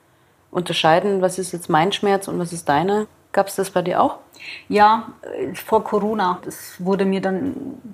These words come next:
Speaker 2: zu viel. Egal, auf welche Station du gehst, es ist immer irgendwie Schmerz und Leiden da und du kriegst Geschichten mit.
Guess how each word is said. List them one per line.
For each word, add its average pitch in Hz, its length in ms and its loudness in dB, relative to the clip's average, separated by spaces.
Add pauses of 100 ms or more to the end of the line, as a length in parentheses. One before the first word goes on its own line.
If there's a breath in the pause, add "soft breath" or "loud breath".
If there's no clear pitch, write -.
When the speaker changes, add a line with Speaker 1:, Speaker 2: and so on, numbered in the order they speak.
Speaker 2:
zu 226 200 -6
viel. 220 360 -2 (300)
Egal, 214 280 6
auf 240 120 0
welche 226 220 0
Station 233 360 -4
du 214 80 0
gehst, 180 240 -2
es 185 120 -2
ist 190 140 -4
immer 202 200 4
irgendwie 190 240 2
Schmerz 180 420 0
und 165 200 -4
Leiden 180 760 0
da 175 260 4
und 180 260 -2
du 165 60 -2 (200)
kriegst - 280 -4
Geschichten 190 540 0
mit. 185 240 0